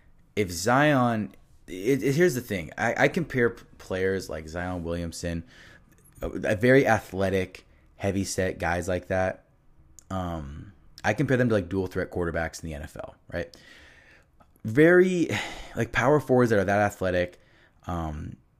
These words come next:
like I said, they're, they're very similar to dual threat quarterbacks in the N F L because they're the same thing, right?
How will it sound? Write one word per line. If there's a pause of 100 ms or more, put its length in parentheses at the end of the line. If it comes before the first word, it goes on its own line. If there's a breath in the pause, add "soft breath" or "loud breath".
(260)
like
I
said,
they're,
they're
very
similar
to
dual
threat
quarterbacks
in
the
N
F
L
because
they're
the
same
thing,
right?